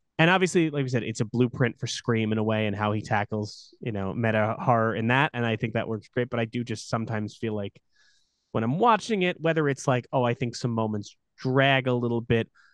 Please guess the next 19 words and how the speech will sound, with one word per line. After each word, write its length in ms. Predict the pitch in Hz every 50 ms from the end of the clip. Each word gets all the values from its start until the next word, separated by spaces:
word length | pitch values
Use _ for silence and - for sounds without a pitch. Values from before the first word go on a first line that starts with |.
| _ _ _ _ _
or 180 | - 127 123 120
I 120 | 120 120
think 300 | 113 - - 123 110 107
that 160 | - 117 - -
some 260 | - - 120 113 110
things 300 | - 120 113 113 107 -
can 240 | - 127 120 113 117
maybe 600 | 117 113 113 110 110 113 110 110 107 110 113 113
be 440 | 107 110 110 110 110 107 104 101 - _ _ _ _ _ _ _ _ _ _ _ _ _ _ _ _ 131
a 80 | 123
little 340 | 123 123 120 127 123 123 127
more 220 | 127 123 123 123
heavy-handed 760 | 110 110 120 113 117 110 107 110 113 110 107 107 104 110 104
than 160 | 110 104 104
they 140 | 104 104 101
need 400 | 101 104 107 117 131 139 139 123
to 80 | - 127
be. 100 | 127 123
Like, 160 | 117 113 104